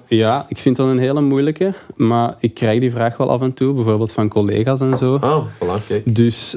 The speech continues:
Speaker 1: dan zeg ik meestal gewoon snelle elektronische muziek.
Speaker 2: Mhm.
Speaker 1: Maar wat, wat voor mij speciaal maakt, is dat het energetisch is en dat het een warme baslijn heeft.
Speaker 2: Mhm.
Speaker 1: Ehm,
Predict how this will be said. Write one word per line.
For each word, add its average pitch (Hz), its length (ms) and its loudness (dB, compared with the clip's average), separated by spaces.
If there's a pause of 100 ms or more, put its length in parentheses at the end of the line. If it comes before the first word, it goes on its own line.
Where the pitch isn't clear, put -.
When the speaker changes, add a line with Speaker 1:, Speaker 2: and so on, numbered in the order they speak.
Speaker 1:
dan 113 240 2
zeg 113 140 2
ik 110 240 -4
meestal 117 460 2
gewoon 110 360 0
snelle 117 400 0
elektronische 113 720 0
muziek. 104 600 -2
Speaker 2:
Mhm. 95 80 0
Speaker 1:
Maar 107 120 4
wat, 110 260 2
wat 127 220 -2
voor 104 200 0
mij 104 160 0
speciaal 107 520 -2
maakt, 120 340 -2
is - 420 -4 (540)
dat 104 140 -2
het 131 100 -4
energetisch 110 680 0
is 127 320 -2
en 107 460 0 (180)
dat - 160 -4
het 120 100 0
een 107 60 2
warme 104 280 0
baslijn 117 580 -2
heeft. 120 520 -4
Speaker 2:
Mhm. 101 200 -4 (680)
Speaker 1:
Ehm, 104 560 0